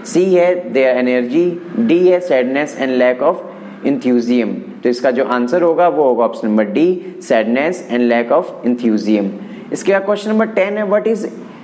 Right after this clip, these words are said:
ironical about the wall hangings and donations in the classroom?" इसका ऑप्शन नंबर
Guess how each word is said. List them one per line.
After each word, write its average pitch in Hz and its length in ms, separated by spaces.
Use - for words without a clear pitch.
ironical 165 680
about 151 440
the 160 100
wall 156 220
hangings 147 500
and 127 220
donations 139 640
in 131 120
the 123 180
classroom?" 117 680
इसका 151 260
ऑप्शन 156 220
नंबर 165 200